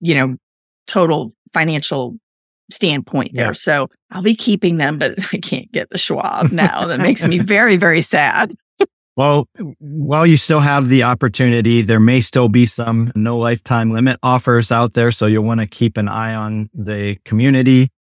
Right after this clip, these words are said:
Speaker 2: Doctor of Credit, some of the places and different blogs that post these when they become available, as well as your own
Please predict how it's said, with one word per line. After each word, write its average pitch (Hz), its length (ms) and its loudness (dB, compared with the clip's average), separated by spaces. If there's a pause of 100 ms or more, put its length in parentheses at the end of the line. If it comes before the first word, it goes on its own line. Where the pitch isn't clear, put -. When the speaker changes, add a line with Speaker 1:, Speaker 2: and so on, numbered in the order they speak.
(180)
Speaker 2:
Doctor 110 340 0
of 104 120 -2
Credit, 123 360 2
some 117 160 0
of 117 100 4
the 107 60 0
places 113 580 -2
and 101 300 -2
different 110 300 -4
blogs 107 380 -2
that 101 180 -4
post 110 480 -6
these 110 340 0
when 104 220 -4
they 104 180 -6
become 110 320 -6
available, 113 480 -2
as 135 220 0
well 175 160 4
as 202 160 0
your 147 180 4
own 151 320 2